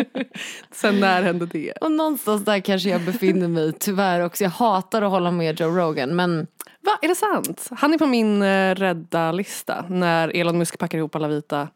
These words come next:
Speaker 1: människor och vissa etniska kvinnor och flyttar till Mars.
Speaker 2: Är det sant?
Speaker 1: Och vi får rädda några europeer tillbaka.
Speaker 2: Jag
Speaker 1: Jag har
Speaker 2: tycker hans
Speaker 1: typ
Speaker 2: analys är rätt platt.
Speaker 1: Ja, det kanske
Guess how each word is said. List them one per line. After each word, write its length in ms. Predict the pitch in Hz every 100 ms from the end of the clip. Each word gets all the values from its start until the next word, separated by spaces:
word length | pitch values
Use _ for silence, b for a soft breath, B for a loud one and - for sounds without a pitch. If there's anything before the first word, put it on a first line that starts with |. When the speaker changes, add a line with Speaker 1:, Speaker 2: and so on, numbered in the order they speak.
| - b b b b
Speaker 1:
människor 420 | 160 151 - 147
och 320 | 160 - - 160
vissa 320 | 170 - -
etniska 320 | 156 160 147 -
kvinnor 440 | 160 147 147 139 - _
och 300 | - 156 - -
flyttar 200 | 170 147
till 120 | 175
Mars. 420 | 185 - - - _ -
Speaker 2:
Är 100 | 214
det 80 | 226
sant? 580 | - 240 302 311 196 196
Speaker 1:
Och 120 | 175
vi 60 |
får 200 | 180 214
rädda 280 | 196 190 180
några 760 | 180 202 214 190 180 180 196 185 - -
europeer 580 | 170 170 170 - - - _
tillbaka. 440 | - - - - - _ b b b
Speaker 2:
Jag 140 | - 202
Speaker 1:
Jag 60 |
har 120 | 202
Speaker 2:
tycker 120 | - 349
hans 140 | 370
Speaker 1:
typ 80 | 320
Speaker 2:
analys 600 | 311 294 254 359 415 -
är 60 | 202
rätt 300 | 165 - -
platt. 680 | 170 - - _ - - -
Speaker 1:
Ja, 100 | 262
det 100 | 277
kanske 260 | 302 302